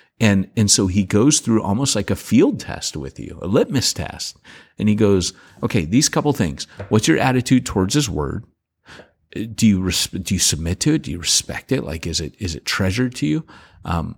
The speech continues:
unlike Luther, who before he was converted said, "Love God. Sometimes I hate him." <laughs> You know, it's like, and he was a monk, you know, but he just was under legalism. And then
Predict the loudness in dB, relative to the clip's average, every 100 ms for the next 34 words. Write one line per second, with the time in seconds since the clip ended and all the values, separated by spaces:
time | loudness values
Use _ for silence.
0 | 2 4 6 4 6 6 6 8 6 8
1 | 8 6 4 0 0 4 6 6 2 0
2 | 2 4 2 -2 -2 -2 -2 -4 -8 -6
3 | -6 -6 -8 -8 -10 -8 -8 -10 -14 _
4 | -8 -8 -6 -6 -2 -2 -2 -4 -4 -4
5 | -4 -6 -12 -14 -8 -2 2 4 4 2
6 | 2 4 4 2 -2 -14 -20 -4 0 2
7 | 2 0 -4 0 0 0 -2 -2 -2 -2
8 | 0 2 2 4 0 0 -8 -16 -20 _
9 | -20 -20 -20 -20 _ 2 4 4 4 2